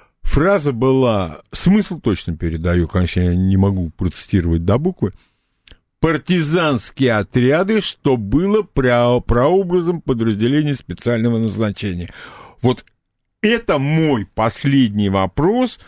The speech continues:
После ответа на него я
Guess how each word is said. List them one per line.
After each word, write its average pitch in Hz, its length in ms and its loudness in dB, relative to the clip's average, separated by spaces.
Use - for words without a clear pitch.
После 117 580 0
ответа 107 720 0
на 95 140 2
него 165 680 2
я 160 680 0